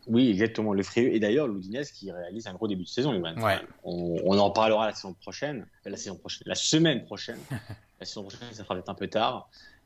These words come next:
Speaker 1: Mais, euh, mais c'est vrai que c'est l'une des grosses surprises de, de ce début de saison. Et moi, Johan, euh, j'ai choisi Udogie,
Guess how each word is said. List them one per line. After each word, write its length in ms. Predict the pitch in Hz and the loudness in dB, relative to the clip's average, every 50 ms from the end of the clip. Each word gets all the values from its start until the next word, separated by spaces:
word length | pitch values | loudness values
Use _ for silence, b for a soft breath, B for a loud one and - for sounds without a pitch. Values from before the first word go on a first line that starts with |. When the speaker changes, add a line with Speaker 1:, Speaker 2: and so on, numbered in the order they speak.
| _ | _
Speaker 1:
Mais, 260 | - 101 104 101 101 | -6 -2 -2 0 0
euh, 300 | 95 92 92 90 92 92 | 0 0 0 0 -2 -2
mais 100 | 92 95 | -4 -4
c'est 80 | 90 - | -2 -2
vrai 80 | 117 135 | -2 -2
que 80 | - - | -4 -6
c'est 320 | - - - - 135 135 | -10 -12 -2 2 2 2
l'une 240 | 135 139 151 156 127 | 4 2 0 -2 -2
des 180 | 113 117 117 | -4 -4 -6
grosses 280 | 107 113 117 139 131 - | -6 -4 -4 -4 -4 -4
surprises 560 | - 117 95 92 - _ - 139 139 139 120 | -4 -8 -8 -10 -12 _ -4 -4 -4 -4 -4
de, 220 | 107 104 98 95 95 | -4 -4 -2 -2 -4
de 100 | 95 98 | -6 -6
ce 160 | - - 110 | -8 -2 0
début 180 | 110 107 104 | 0 0 0
de 60 | 95 - | -2 -2
saison. 380 | - 107 101 107 135 151 180 - B B B B B B B B B B B _ _ _ _ | -2 -2 0 0 -2 -2 -4 -10 B B B B B B B B B B B _ _ _ _
Et 180 | 107 113 120 120 | 4 6 6 6
moi, 340 | 123 123 131 143 151 156 143 | 6 4 4 4 4 2 2
Johan, 300 | 117 110 110 117 131 143 147 123 - _ 98 | 0 -2 -2 -4 -6 -8 -10 -12 -14 _ -14
euh, 340 | 98 98 95 95 95 92 95 | -12 -10 -8 -8 -8 -8 -8
j'ai 160 | 95 - 101 | -6 -4 -4
choisi 360 | - - 120 110 107 120 135 | 0 2 2 2 2 2 0
Udogie, 400 | 127 104 107 101 95 98 95 110 | 2 2 2 0 0 -2 -6 -8